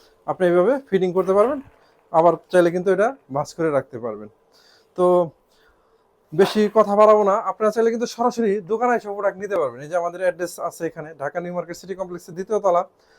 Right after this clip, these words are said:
দোকান নাম্বার একশো তিরিশ, একশো একত্রিশ। সরাসরি দোকানে এসে চাইলে নিতে পারেন। আর সারা বাংলাদেশ কিন্তু আমরা কুরিয়ার মাধ্যমে পাঠিয়ে থাকি। এখানে ইমো, WhatsApp নাম্বার দেওয়া থাকবে,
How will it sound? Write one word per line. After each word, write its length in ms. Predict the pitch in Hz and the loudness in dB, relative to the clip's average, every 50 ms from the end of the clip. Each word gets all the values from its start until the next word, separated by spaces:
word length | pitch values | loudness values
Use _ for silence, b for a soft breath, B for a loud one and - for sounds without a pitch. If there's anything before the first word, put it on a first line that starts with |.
| b b b b _ | b b b b _
দোকান 240 | 156 185 196 220 226 | -2 0 0 2 0
নাম্বার 220 | 226 226 214 220 220 | 0 0 2 2 2
একশো 200 | 202 - - 220 | 0 0 -4 -8
তিরিশ, 280 | 220 233 226 240 202 | -6 -4 -4 -4 -2
একশো 220 | 220 202 - - 214 | -2 -4 -2 -4 -6
একত্রিশ। 360 | 208 - - 170 147 - - | -4 -4 -4 -6 -6 -4 -2
সরাসরি 300 | 202 214 208 214 220 214 | -2 -2 -2 -2 -4 -4
দোকানে 280 | 170 208 202 220 226 220 208 | -2 -2 0 2 2 2 0
এসে 160 | 185 196 196 | 0 -4 -2
চাইলে 240 | 214 202 196 196 196 | -2 0 0 0 -2
নিতে 160 | 196 196 196 | -2 0 -2
পারেন। 200 | 185 185 196 220 b b b b b b b | -2 -2 -4 -6 b b b b b b b
আর 100 | 160 151 | -4 -4
সারা 340 | - - - 185 202 233 240 | -4 -4 0 4 6 6 6
বাংলাদেশ 440 | 196 190 220 226 240 233 220 220 - | 6 4 2 4 4 4 2 2 -2
কিন্তু 180 | 233 214 214 226 | -4 0 2 2
আমরা 180 | 208 202 190 | 4 4 2
কুরিয়ার 340 | 180 - 220 220 220 208 196 | 2 0 0 0 2 2 4
মাধ্যমে 260 | 196 196 180 190 185 | 2 2 0 0 0
পাঠিয়ে 260 | 180 202 190 196 202 | 0 0 0 0 -2
থাকি। 200 | 190 202 196 202 | -4 -4 -6 -6
এখানে 340 | 233 - 175 170 190 190 196 | -8 -10 -8 -8 -8 -8 -8
ইমো, 140 | 202 226 226 | -10 -8 -6
WhatsApp 280 | 214 - - 196 180 190 | -6 -6 -4 -6 -6 -6
নাম্বার 220 | 185 185 180 175 | -6 -4 -4 -4
দেওয়া 160 | 170 202 202 185 | -2 -2 -2 -2
থাকবে, 260 | 196 190 202 240 | -2 -2 0 0